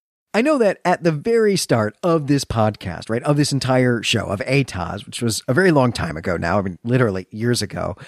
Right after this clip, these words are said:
uh, I know that way back at the start, I said explicitly that I'm opposed to gatekeeping and that I want to have a broad and, and welcoming definition of speculative fiction, and that I was not going to spend a lot of time talking about different subgenres and trying to classify books,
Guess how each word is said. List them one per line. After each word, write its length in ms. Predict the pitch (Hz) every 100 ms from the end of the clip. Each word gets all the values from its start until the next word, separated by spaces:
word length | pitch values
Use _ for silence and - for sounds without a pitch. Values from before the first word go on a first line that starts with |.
| - - -
uh, 140 | 135 139
I 60 |
know 100 | 196
that 160 | 208 165
way 280 | 170 233 240
back 320 | 180 180 -
at 100 | 123
the 60 | 127
start, 400 | - 104 92 - -
I 100 | 127
said 320 | - 127 123
explicitly 800 | 139 - - 147 139 131 104 101
that 300 | 104 110 117 -
I'm 240 | 160 196
opposed 480 | 175 - 208 190 -
to 180 | - 143
gatekeeping 760 | 104 127 123 - 92 82 - -
and 320 | 101 107 107
that 100 | 107
I 120 | 110
want 220 | 120 123
to 60 | 123
have 220 | 113 107
a 60 | 127
broad 480 | 117 147 143 139 123
and, 180 | 104 - - -
and 160 | 165
welcoming 480 | 147 185 175 147 135
definition 640 | 113 110 113 101 98 101
of 340 | - 95 98 95 -
speculative 540 | - 95 101 92 98
fiction, 420 | 196 - 156 135 - - -
and 120 | 175
that 40 |
I 40 | 180
was 180 | 196 165
not 300 | 160 165 143
going 160 | 131
to 80 | 113
spend 240 | - 107
a 40 | 104
lot 200 | 101 107
of 80 | -
time 200 | 101 92
talking 320 | 95 90 95
about 220 | 95 95
different 300 | 92 - 80
subgenres 720 | 190 165 151 143 143 135 117
and 240 | 98 92 95
trying 240 | 98 95
to 80 | 90
classify 640 | - 139 151 147 131 135
books, 320 | 113 123 113